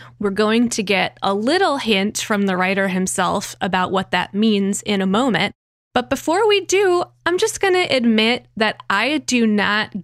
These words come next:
get the implications of the very last image here. We see Fusao watching the Bebop crew leave.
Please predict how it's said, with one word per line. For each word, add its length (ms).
get 460
the 200
implications 1000
of 180
the 120
very 680
last 760
image 500
here. 420
We 200
see 580
Fusao 880
watching 1000
the 100
Bebop 600
crew 500
leave. 540